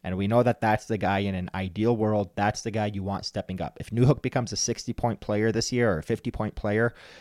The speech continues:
as your second line center, you're gold, like, it now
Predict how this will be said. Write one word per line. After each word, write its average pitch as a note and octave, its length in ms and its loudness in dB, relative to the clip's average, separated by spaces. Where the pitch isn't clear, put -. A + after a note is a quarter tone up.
as A#2 240 6
your B2 80 0
second B2 360 -2
line A2 160 0
center, A#2 480 -2
you're G2+ 220 0
gold, F#2 380 -2
like, - 200 -8
it A#2+ 140 2
now A2+ 540 4